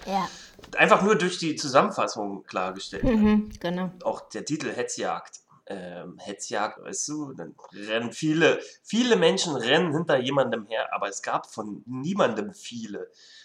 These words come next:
Speaker 2: Es gab weder in der linken Szene viele zu sehen, es gab in der rechten Szene viele zu sehen. Es waren einfach nur Einzelpersonen.
Speaker 1: Mhm.
Speaker 2: Und was mich auch ein bisschen irritiert hat,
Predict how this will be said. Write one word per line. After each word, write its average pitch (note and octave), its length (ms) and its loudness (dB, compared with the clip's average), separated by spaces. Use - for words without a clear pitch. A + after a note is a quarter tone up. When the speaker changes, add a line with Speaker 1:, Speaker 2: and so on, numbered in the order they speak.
Speaker 2:
Es - 180 -4
gab B2 360 4
weder C3 240 2
in A2+ 60 0
der A2 120 2
linken F3+ 440 -2
Szene F#3 400 0
viele F#3+ 560 0
zu E3 160 -10
sehen, E3 420 -2
es C3 160 -6
gab C#3 220 -2
in C3+ 60 -8
der C3+ 140 2
rechten F3+ 260 -2
Szene G#2+ 280 -8
viele A2 240 -10
zu A2 120 -14
sehen. G#2 200 -8
Es A2+ 120 -14
waren A#2+ 180 -2
einfach D3 360 -4
nur C#3 280 -6
Einzelpersonen. F#3+ 1120 -2
Speaker 1:
Mhm. F3+ 220 -2
Speaker 2:
Und A#2 240 -2
was A#2+ 160 0
mich C3+ 160 -4
auch A#2+ 200 2
ein B2 60 -6
bisschen B2 260 -6
irritiert A#2+ 500 -2
hat, C#3+ 180 -2